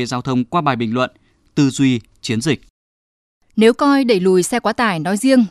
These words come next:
Speaker 2: và các vi phạm gây mất trật tự an toàn giao thông nói chung là một cuộc chiến,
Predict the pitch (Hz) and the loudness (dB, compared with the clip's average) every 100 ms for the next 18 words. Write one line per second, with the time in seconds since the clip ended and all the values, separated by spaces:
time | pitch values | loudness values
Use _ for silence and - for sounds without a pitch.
0 | - 185 269 269 240 214 185 165 202 220 | -2 -6 -4 -2 -2 -2 -4 -4 -2 0
1 | 233 - 208 185 170 - 196 175 165 151 | 0 -2 -4 -4 -4 -4 -4 -4 -6 -4
2 | 202 214 196 190 214 254 226 - - - | -6 -4 -4 -4 -2 0 0 -2 -12 -2
3 | 202 196 180 175 - 196 170 | 2 2 0 -2 -2 -2 0